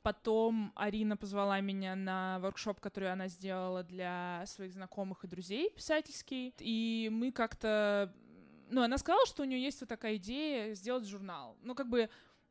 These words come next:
для меня это звучало как, типа, ну, вот есть идея поехать зимовать в Таиланд.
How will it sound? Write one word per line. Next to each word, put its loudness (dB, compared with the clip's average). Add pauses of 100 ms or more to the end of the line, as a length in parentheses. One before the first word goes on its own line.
для 2
меня 4
это 0
звучало 4
как, -6
типа, -6
ну, -2
вот -4
есть -2
идея 0
поехать -2
зимовать 0
в -18
Таиланд. -8